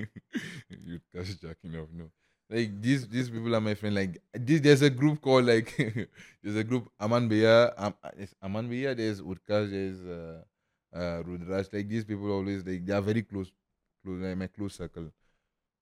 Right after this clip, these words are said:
<clears throat> बाकी लोग भी है, आली, आली, वगैरह, वगैरह, but ये वाला, these लोग, names I've taken, they are, like, honestly ना, uh, अमन भैया पन्द्रह सौ ने बेच दिया आज।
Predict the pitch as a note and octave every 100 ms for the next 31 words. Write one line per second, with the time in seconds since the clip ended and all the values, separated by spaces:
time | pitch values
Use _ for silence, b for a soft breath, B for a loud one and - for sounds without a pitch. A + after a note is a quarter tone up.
0 | _ _ - - F2 D#2+ E2+ _ _ _
1 | _ _ _ _ _ _ E2+ F#2+ G2 B2
2 | A#2+ A#2 A2+ G#2+ G2+ G2+ G2 G2+ G#2+ F#2+
3 | F#2 F#2+ F#2+ F#2 F#2+ G#2+ G#2 G#2+ B2+ A#2+
4 | A#2+ A#2 B2+ - _ G#2+ A2 G#2+ A2 A2+
5 | G#2+ F#2+ G2 G#2+ A2 G2 G2 - A2+ A2+
6 | _ _ _ _ _ _ _ _ - A2+
7 | A#2+ A#2 D3+ C3+ G#2 F#2 G2 F#2+ - A2+
8 | C#3 C#3 C3 C3 A#2 A#2+ B2 A#2+ A2 G#2+
9 | A2 F#2+ F2 F2 -